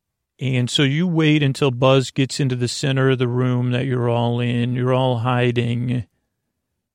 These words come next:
And it actually just happens to be the room where Buzz just gets ready, uh, to give, uh, commands and is talking with the little green people, trying to find something.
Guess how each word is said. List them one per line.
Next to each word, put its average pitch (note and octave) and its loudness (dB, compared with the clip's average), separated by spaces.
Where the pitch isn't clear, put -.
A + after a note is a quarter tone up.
And B2 0
it B2 2
actually C3+ 0
just C3+ -4
happens C3 2
to C#3 -8
be C3 2
the B2 2
room C3 0
where B2 0
Buzz B2+ 0
just - -6
gets D3+ -6
ready, C3 -2
uh, A#2+ -2
to - -6
give, B2+ 0
uh, C#3+ -6
commands B2+ -2
and A#2+ 0
is A2+ -6
talking B2+ -2
with A#2+ -6
the C3+ -6
little B2 0
green B2 -2
people, B2+ -4
trying F3 -2
to D#3 2
find C#3+ 0
something. B2 -4